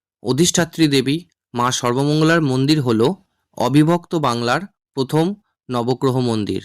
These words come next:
প্রায় তিনশো বছরেরও বেশি পুরনো এই মন্দিরটি ঘিরে রয়েছে অজস্র কাহিনী এবং অনেক ঐতিহাসিক ঘটনার সম্মুখীনও হল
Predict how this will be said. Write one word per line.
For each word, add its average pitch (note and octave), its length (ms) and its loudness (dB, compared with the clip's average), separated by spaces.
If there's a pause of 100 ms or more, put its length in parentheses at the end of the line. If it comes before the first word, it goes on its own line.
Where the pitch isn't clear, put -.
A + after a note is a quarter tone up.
(960)
প্রায় F3+ 200 0
তিনশো E3 380 2
বছরেরও F3 500 4
বেশি D3+ 280 4
পুরনো D#3 580 0
এই C#3 140 2
মন্দিরটি C#3 520 2
ঘিরে C3+ 260 4
রয়েছে B2+ 460 2 (260)
অজস্র D3 500 2
কাহিনী C3 440 -2 (460)
এবং C3 280 0
অনেক D#3 320 0 (120)
ঐতিহাসিক C#3+ 560 -2
ঘটনার C#3+ 420 0
সম্মুখীনও C3+ 600 0
হল A#2+ 200 0